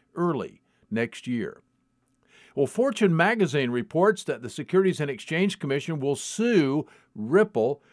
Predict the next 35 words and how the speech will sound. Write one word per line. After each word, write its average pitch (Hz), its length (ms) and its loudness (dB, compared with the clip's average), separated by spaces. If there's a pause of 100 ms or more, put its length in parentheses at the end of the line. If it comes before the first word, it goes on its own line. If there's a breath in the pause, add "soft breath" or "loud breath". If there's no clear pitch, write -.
(200 soft breath)
over 151 260 2
the 135 140 -2
sale 160 500 2
of 123 220 -2
unlicensed 151 960 -2
securities 135 760 0
in 127 120 -6
the 120 60 -4
form 156 280 -6
of 127 180 -4 (120)
X 170 340 -4
R 151 220 0
P 165 400 -2
tokens. - 720 -4 (440 soft breath)
Ripple 110 360 -4
C - 180 -4 (200)
E 127 40 0
O 117 100 0
Brad 120 480 -2
Garlinghouse 113 800 -2 (360 soft breath)
has 117 280 -2
taken 151 380 0
to 120 100 -4
Twitter 139 480 0 (320 soft breath)
to 135 120 -4
seemingly 170 560 0
legislate 135 800 0
the 117 160 -4
issue 156 440 -2
in 139 100 -6
the 143 60 -6
court 165 280 -2
of 113 160 -8
public 135 320 0
opinion. 151 480 -2